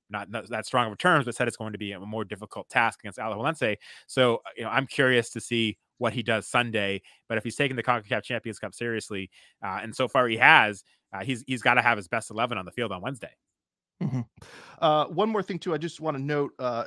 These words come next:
Speaker 2: in, in terms of substitutions, I forgot to mention this, uh, up top, but one sub I kinda scratched my head on, and I guess I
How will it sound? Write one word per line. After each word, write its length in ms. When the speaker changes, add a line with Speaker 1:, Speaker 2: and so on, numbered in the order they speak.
Speaker 2:
in, 100
in 160
terms 260
of 80
substitutions, 500
I 60
forgot 400
to 60
mention 200
this, 240
uh, 300
up 100
top, 220
but 120
one 320
sub 220
I 80
kinda 220
scratched 320
my 100
head 160
on, 160
and 100
I 40
guess 400
I 760